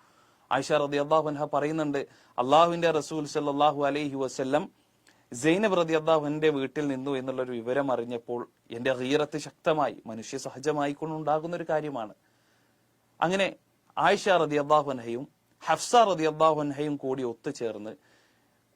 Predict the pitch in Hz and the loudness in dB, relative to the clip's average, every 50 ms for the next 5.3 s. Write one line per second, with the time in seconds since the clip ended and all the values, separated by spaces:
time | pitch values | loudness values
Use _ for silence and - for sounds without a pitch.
0 | - 156 175 175 - 240 254 247 240 233 220 220 214 208 - - 196 185 180 180 | 0 0 0 0 2 0 2 2 2 6 6 6 6 4 2 -2 0 2 4 4
1 | 180 180 175 165 160 175 170 170 175 160 156 156 160 175 185 196 185 165 151 147 | 4 4 4 0 -4 -2 -2 -2 0 -2 -2 -2 0 0 0 0 0 -2 -4 -4
2 | - 160 165 165 156 151 165 147 - 143 135 139 139 156 156 151 143 139 135 131 | -4 -4 -4 -4 -4 -4 -6 -8 -6 -4 -4 -4 -2 -2 -2 -2 -2 -2 -2 -4
3 | 135 135 131 135 135 135 131 135 160 175 185 180 - 202 190 180 170 151 143 139 | -4 -4 -2 0 0 0 2 4 4 4 4 2 0 -2 -2 0 0 -2 -2 -4
4 | 135 - 156 147 143 135 127 131 123 123 120 120 120 117 120 117 113 - 110 104 | -6 -6 -10 -8 -8 -6 -6 -6 -6 -6 -8 -8 -10 -8 -8 -10 -8 -10 -10 -10
5 | 104 104 104 101 98 | -10 -12 -12 -14 -14